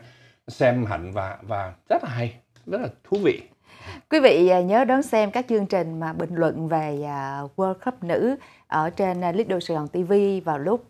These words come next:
Speaker 2: sáu giờ đến sáu giờ ba mươi hàng ngày do Lê Thái và Luân Vũ thực hiện.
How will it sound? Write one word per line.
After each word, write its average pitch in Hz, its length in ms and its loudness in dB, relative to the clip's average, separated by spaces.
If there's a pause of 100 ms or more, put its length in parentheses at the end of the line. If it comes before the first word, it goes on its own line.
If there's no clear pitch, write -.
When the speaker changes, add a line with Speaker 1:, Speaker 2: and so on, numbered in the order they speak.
Speaker 2:
sáu 196 240 4
giờ 180 240 0
đến 151 140 -4
sáu 196 180 -6
giờ 220 160 0
ba 165 100 -4
mươi 180 280 -4
hàng 156 180 -6
ngày 160 280 -2 (300)
do 175 400 0
Lê 175 300 -4
Thái 208 440 -6
và 147 380 -6
Luân 170 220 -8
Vũ 202 380 -4
thực - 180 -8
hiện. 160 280 2